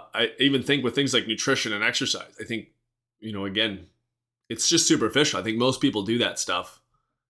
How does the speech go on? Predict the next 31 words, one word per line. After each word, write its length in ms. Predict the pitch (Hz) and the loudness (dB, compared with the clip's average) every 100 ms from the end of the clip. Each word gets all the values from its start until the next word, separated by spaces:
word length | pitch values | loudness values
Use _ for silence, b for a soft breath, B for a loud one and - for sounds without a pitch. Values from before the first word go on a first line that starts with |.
| _ | _
not 280 | 113 127 127 | 0 2 2
because 300 | 131 - 107 | -2 -2 -2
they 340 | 110 101 98 - _ - | 0 0 -2 -10 _ -6
are 160 | 113 - | -4 -2
understanding 640 | 120 113 - 107 104 101 | -4 -2 -2 0 -2 -4
these 140 | 98 | -8
concepts 520 | - 104 101 101 92 98 | -4 -4 -4 -8 -8 -10
of, 100 | 90 | -6
like, 340 | 90 85 - | -6 -8 -10
trying 280 | - 98 95 | -8 -6 -8
to 60 | 98 | -14
promote, 440 | - 95 95 - | -12 -8 -6 -6
like, 200 | 98 - | -8 -8
it's 140 | 107 | -8
an 80 | 113 | -6
essential, 520 | 101 - 120 120 117 95 | -4 -2 -2 -2 -2 -2
like, 160 | 107 | -2
movement 440 | 113 135 107 101 101 | 2 2 2 -4 -8
is 100 | 101 | -8
a 60 | |
nutrient 760 | 104 113 117 - 92 82 80 - _ | -4 -2 -2 -4 -10 -10 -12 -20 _
for 160 | - 101 | -12 -8
health. 280 | 92 107 113 | -2 0 0
It's 220 | 107 - | -6 -2
like, 200 | 110 104 - | 0 2 4
"Oh, 100 | 160 | 4
I 120 | 107 | 4
want 220 | 117 113 | 0 -2
to 60 | 117 | -4
look 300 | 107 113 - | -4 -4 -8
better." 300 | 76 - | -14 -14